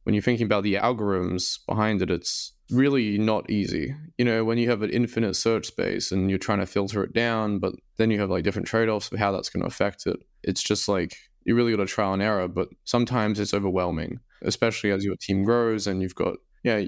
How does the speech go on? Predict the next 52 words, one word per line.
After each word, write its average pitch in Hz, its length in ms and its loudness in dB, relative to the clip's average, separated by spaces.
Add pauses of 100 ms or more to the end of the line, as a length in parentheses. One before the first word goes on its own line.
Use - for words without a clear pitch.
(160)
I 101 40 -8
think 127 200 2
you're 113 140 2
imag-, 107 320 0 (140)
managing 107 400 2
a, 85 100 -2 (160)
a - 60 0
lot 110 140 2
of 92 100 -4
people 95 320 2
now 82 480 0
from 90 420 0
when 87 140 -2
you 90 80 2
first 98 320 0
started. 87 360 0 (120)
It's - 160 -8
getting 101 180 2
quite 101 260 0
big, 90 400 0
you - 80 0
know, 107 140 2
and 98 240 -2
obviously 120 380 2
you 101 80 0
can 113 100 2
onboard 104 460 0
and 95 260 -2 (120)
whatnot, 98 360 0
but 104 140 2 (260)
businesses 131 540 2
is 104 100 0
one 131 80 4
of 117 60 0
the 95 120 0
most 117 180 0
stressful - 360 -2
things 101 320 0
you 92 80 -4
can 92 160 0
do, 107 280 0 (120)
if - 180 0
not 95 360 0
the 113 120 4 (120)
most, 95 240 0 (200)
'cause 117 140 2
there's 117 120 2
just 110 120 -2
so 113 140 2
many 101 240 2
things 104 360 0
involved, 95 540 0